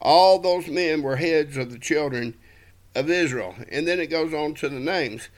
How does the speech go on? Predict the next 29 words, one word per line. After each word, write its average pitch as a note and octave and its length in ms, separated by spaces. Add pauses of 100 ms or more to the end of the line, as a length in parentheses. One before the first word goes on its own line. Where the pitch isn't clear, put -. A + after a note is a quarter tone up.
(360)
So C#3 100
we're F3+ 160
gonna E3+ 200
skip E3+ 380
down D#3 420 (1500)
to E3 100
verse D#3+ 320
seventeen. C#3+ 720 (1120)
"And C#3+ 200
Moses F3+ 420
sent F3 280
them F3 260
to C3 160
spy D#3 420
out D#3+ 300
the C3 100
land C#3+ 380
of A#2+ 160
Canaan, C#3 540 (520)
and B2+ 200
said G3+ 260
unto G3+ 240
them, G#2+ 380 (420)
Get D3 220
you G3+ 160
up G#3 400 (140)
this D3+ 280
way E3+ 220
southward, G3 640